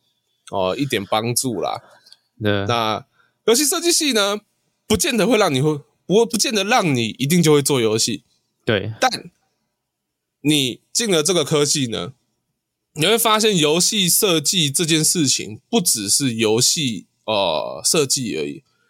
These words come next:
Speaker 1: 意思就是说，它其实不单纯只是打打代码啊，code-，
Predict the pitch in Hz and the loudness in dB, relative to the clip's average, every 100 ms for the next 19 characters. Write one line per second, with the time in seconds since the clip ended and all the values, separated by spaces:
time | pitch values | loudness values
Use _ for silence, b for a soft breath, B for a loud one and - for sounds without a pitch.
0 | _ _ _ _ _ _ _ 269 277 196 | _ _ _ _ _ _ _ -4 -2 0
1 | 233 226 226 214 214 - - - 156 139 | 2 2 2 0 0 -4 -2 -2 0 -2
2 | 143 - 180 202 208 202 139 123 117 151 | -4 -6 -4 -2 0 0 -2 -2 -2 -2
3 | - 135 131 110 151 127 110 64 64 87 | -2 -2 -2 -2 -2 -2 -4 -6 -4 -2
4 | 90 90 - 151 | -2 -4 -4 -4